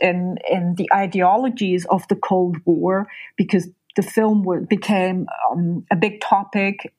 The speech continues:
in the, the era of the Eichmann trial around nineteen sixty-one. And everything connected to Eichmann was then suddenly also related to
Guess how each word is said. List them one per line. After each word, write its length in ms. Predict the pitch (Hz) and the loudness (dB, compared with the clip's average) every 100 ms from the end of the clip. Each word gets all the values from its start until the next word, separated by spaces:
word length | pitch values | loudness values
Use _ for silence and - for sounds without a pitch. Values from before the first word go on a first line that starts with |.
| - | 0
in 400 | 220 190 180 180 | 2 2 2 2
the, 260 | 185 180 175 | 2 0 0
the 180 | 208 | 0
era 360 | 185 180 196 202 | 2 2 2 0
of 160 | 185 180 | -2 -2
the 100 | - | 0
Eichmann 460 | - 170 196 247 233 | 0 0 0 0 0
trial 640 | - 233 240 269 285 - - | 0 -2 0 -2 -2 -6 -4
around 520 | 185 185 180 180 175 185 | 0 2 0 -2 -2 -2
nineteen 840 | 185 190 190 - 202 185 180 175 | 0 2 0 -2 -2 0 0 -2
sixty-one. 800 | 175 196 - - 196 190 226 339 - - | -4 -6 -6 -4 0 2 2 0 -10 -4
And 100 | 269 262 | -2 0
everything 420 | 311 320 294 220 | 0 0 2 0
connected 540 | 214 196 208 208 202 | 2 0 0 -2 -2
to 100 | - | -2
Eichmann 720 | 214 196 233 - 247 226 226 233 - - - | 0 0 -2 -2 0 0 0 -2 -6 -14 -2
was 500 | 196 190 185 185 - - - | 0 2 0 -4 -12 -12 -2
then 180 | 208 196 | 0 2
suddenly 480 | 233 220 208 190 | 2 2 2 0
also 400 | 175 185 185 214 | 0 0 0 -2
related 720 | 185 190 180 165 180 - 180 - | 0 2 2 0 0 0 -2 -2
to 460 | - 190 180 180 | -2 2 2 0